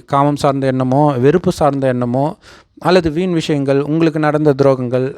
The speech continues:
கவலை, இந்த மாதிரி எண்ணங்களை அது எழுப்பாது. இறைவன் நினைவிலே இருக்கும்போது அது ஆனந்தமாக இருக்கும் அப்படின்னு இறைவன் தினம் தினம் முரளியில சொன்னாலும் அந்த யோகம் ரொம்ப ரொம்ப கம்மியா தான் பண்றாங்க.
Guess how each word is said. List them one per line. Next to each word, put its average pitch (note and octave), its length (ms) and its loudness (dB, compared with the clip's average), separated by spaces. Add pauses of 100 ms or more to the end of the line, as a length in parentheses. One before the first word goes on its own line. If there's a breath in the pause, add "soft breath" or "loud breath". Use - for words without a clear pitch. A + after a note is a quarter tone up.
(140)
கவலை, C#3+ 340 2 (140)
இந்த D3 160 0
மாதிரி C3+ 280 0
எண்ணங்களை C3+ 380 -2
அது A2 180 -2
எழுப்பாது. G#2+ 380 -2 (540 loud breath)
இறைவன் D#3 360 4
நினைவிலே D3 340 4
இருக்கும்போது C3 400 0
அது G3 140 0
ஆனந்தமாக C#3+ 600 0
இருக்கும் A2 360 -2
அப்படின்னு C#3 320 0
இறைவன் C3+ 340 0
தினம் B2+ 300 0
தினம் D3 280 0
முரளியில B2+ 360 0
சொன்னாலும் F#2+ 720 -4 (640 loud breath)
அந்த G#2+ 280 -2
யோகம் B2 440 2
ரொம்ப G#3+ 520 2
ரொம்ப A#3+ 260 2
கம்மியா F3 400 -2
தான் D3+ 220 0
பண்றாங்க. G#2+ 540 -4